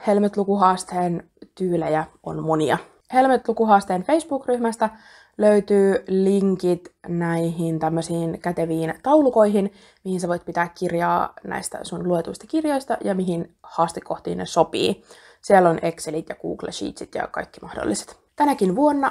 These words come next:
oon toteuttanut sen niin, että, ää, jokaisen luetun kirjan jälkeen oon päättänyt sille kirjalle jonkun haastekohdan, mutta myös merkannut, että mihin muihin haastekohtiin se sopisi. Ja sit joitain kirjoja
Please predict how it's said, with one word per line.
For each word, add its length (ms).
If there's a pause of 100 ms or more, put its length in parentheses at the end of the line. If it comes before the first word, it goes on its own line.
(120)
oon 380
toteuttanut 760
sen 260
niin, 240
että, 320 (520)
ää, 140
jokaisen 600
luetun 320
kirjan 320
jälkeen 560
oon 440
päättänyt 540
sille 160
kirjalle 540 (580)
jonkun 540 (160)
haastekohdan, 880 (320)
mutta 260
myös 240
merkannut, 400
että 120
mihin 220
muihin 440
haastekohtiin 680
se 100
sopisi. 440 (480)
Ja 220 (120)
sit 340
joitain 440
kirjoja 440